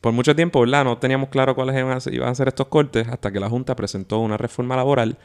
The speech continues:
que era un proye-, una medida, eh, bastante corta en la que, pues, buscaban, número uno, eliminar la Ley ochenta, que es la ley sobre el despido injustificado. Eh, además de eso, buscaba recortar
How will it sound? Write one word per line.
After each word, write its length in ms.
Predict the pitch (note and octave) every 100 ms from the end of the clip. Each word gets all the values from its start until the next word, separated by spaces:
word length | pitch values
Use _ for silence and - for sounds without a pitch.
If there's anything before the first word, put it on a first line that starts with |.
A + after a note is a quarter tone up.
| _ _ _
que 120 | G2
era 160 | G2 A2+
un 200 | A#2+ A2+
proye-, 300 | A#2 A#2 G#2+
una 160 | A2
medida, 680 | A#2+ A#2 A#2 C3 A#2+ A#2 - _ _ _
eh, 240 | - G#2 G2
bastante 460 | F#2+ - A2+ A#2+
corta 420 | C3 D3 C#3+ A#2 G#2+
en 100 | G2+
la 100 | G2
que, 300 | G2+ G2 F#2
pues, 300 | G2+ G2 F#2+ -
buscaban, 640 | G2+ G#2 - A#2+ C3+ C#3
número 300 | A#2+ G#2+ G2+
uno, 480 | A#2+ D#3 A#2+ A#2+ C#3 _ _ _ _
eliminar 540 | A2+ A2+ G#2+ A#2+ D#3 -
la 320 | - G#2 G#2+ -
Ley 240 | G2+ A2+
ochenta, 540 | A#2 - F#2 F#2 - - _
que 60 |
es 60 | G#2
la 120 | B2
ley 140 | C3 D#3
sobre 280 | - G2+ G2
el 40 |
despido 280 | G2+ - A2
injustificado. 720 | A#2 A2 G#2 A#2 - - - _ _ _ _ _
Eh, 240 | G2 F#2 -
además 380 | G#2 G#2 A#2+ D#3
de 180 | F#3 G3+
eso, 260 | C#3 B2+
buscaba 640 | C3+ A#2 - A2+ A#2+ C3+ C3+
recortar 800 | A#2 A2 G#2+ G2+ - A#2+ C3 C3+